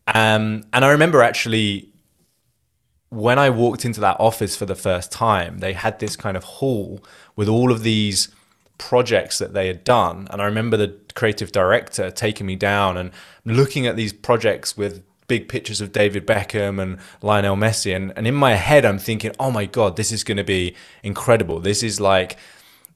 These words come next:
the graduate's ideal dream job. I'm gonna be getting to meet David Beckham and, you know, I'm gonna be, it's gonna be like Mad Men." They had the fake grass, the table tennis tables. It was, like, the advertising agency.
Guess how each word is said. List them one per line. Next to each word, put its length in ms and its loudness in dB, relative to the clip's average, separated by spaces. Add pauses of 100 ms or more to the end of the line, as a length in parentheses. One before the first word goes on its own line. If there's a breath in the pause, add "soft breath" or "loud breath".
the 420 -2
graduate's 680 0 (100)
ideal 760 0 (160 soft breath)
dream 360 0
job. 240 4
I'm 140 2
gonna 140 0
be 260 -4 (380 loud breath)
getting 220 -2
to 80 0
meet 260 0
David 300 4
Beckham 580 0
and, 200 -8
you 80 -2
know, 100 0
I'm 160 -2
gonna 180 -4
be, 120 -4
it's 100 -4
gonna 120 -2
be 60 4
like 180 4
Mad 360 2
Men." 220 -2
They 140 2
had 260 2 (220 loud breath)
the 60 -8
fake 300 4
grass, 600 6
the 100 -4
table 340 2
tennis 300 -2
tables. 640 0
It 80 -4
was, 160 -2
like, 300 -2
the 240 4
advertising 640 0
agency. 600 -6